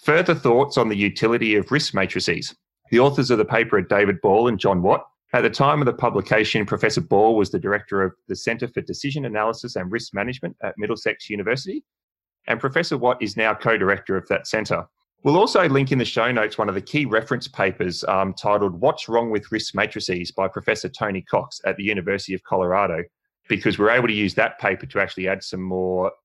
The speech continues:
science and, or more empirical research behind the, uh, the main paper that we're talking about today. So, Drew, do you want to tell us about what sort of paper this is?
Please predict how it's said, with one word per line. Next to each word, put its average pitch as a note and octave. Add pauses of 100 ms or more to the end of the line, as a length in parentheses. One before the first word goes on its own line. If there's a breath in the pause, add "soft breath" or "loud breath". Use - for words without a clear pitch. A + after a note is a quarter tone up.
science G2+
and, F2+
or F2+ (100)
more F#2
empirical B2+
research F2+
behind F#2
the, F2+
uh, F2 (100)
the G2
main F#2
paper F2
that E2
we're E2+
talking F2
about F2
today. F2 (340)
So, C#3+
Drew, D3+
do D#3 (360 soft breath)
you F#3+
want A#3
to -
tell E3
us D#3
about C#3
what B2+
sort B2
of G#2+
paper A2
this F#2
is? F2+